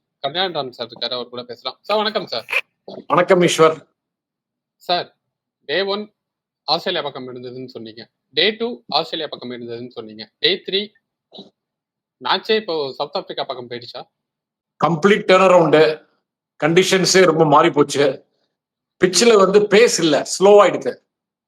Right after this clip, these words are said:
Speaker 2: பே-, பவுன்ஸ் ஜெனரலாவே இந்த இப்ப மூணு நாள்லும் பிட்ச் ஸ்-, பவுன்ஸ் இல்லாம தான் இருக்கு.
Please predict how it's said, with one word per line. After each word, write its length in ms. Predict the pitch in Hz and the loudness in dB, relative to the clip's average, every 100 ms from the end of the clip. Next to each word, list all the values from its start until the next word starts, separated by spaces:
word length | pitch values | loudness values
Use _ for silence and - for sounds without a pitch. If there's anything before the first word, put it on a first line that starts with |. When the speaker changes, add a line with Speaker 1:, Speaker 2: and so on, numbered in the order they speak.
| _ _ _ _ _ _ 165 | _ _ _ _ _ _ -4
Speaker 2:
பே-, 180 | - 101 | -2 0
பவுன்ஸ் 360 | 127 185 233 240 | 4 4 4 4
ஜெனரலாவே 560 | 214 170 175 202 208 | 4 4 6 6 6
இந்த 180 | 214 185 | 4 4
இப்ப 240 | 180 165 156 | 4 2 2
மூணு 260 | 160 185 | 0 2
நாள்லும் 360 | 190 196 202 190 | 4 4 2 0
பிட்ச் 220 | 175 196 | 0 4
ஸ்-, 1600 | 185 156 143 143 135 135 - 156 139 131 131 127 127 120 113 110 | 4 4 4 2 0 0 -8 -8 -8 -6 -6 -4 -2 -4 -4 -4
பவுன்ஸ் 360 | 113 175 196 190 | 2 2 4 4
இல்லாம 280 | 175 165 | 4 4
தான் 140 | 170 180 | 4 4
இருக்கு. 500 | 151 156 147 - | 4 4 4 2